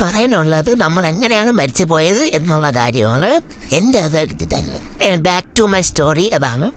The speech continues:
മഞ്ജു സംഘാപകരമായിട്ടാണ് മരിച്ചത്. അപ്പൊ എങ്ങനെ മരിച്ചതെന്ന് നമുക്ക് ശരിക്കും നമ്മൾ ഒരു ദിവസം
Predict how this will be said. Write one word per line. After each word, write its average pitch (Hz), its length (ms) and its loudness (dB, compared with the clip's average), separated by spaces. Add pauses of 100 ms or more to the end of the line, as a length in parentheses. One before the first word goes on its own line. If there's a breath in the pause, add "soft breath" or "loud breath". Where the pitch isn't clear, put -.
(160)
മഞ്ജു 190 160 2
സംഘാപകരമായിട്ടാണ് 214 1500 0
മരിച്ചത്. 160 500 -2 (920 loud breath)
അപ്പൊ - 180 -2
എങ്ങനെ 165 300 2
മരിച്ചതെന്ന് 208 540 2
നമുക്ക് 180 160 0
ശരിക്കും - 640 -4 (1000)
നമ്മൾ 254 340 2
ഒരു 190 220 2
ദിവസം 190 580 2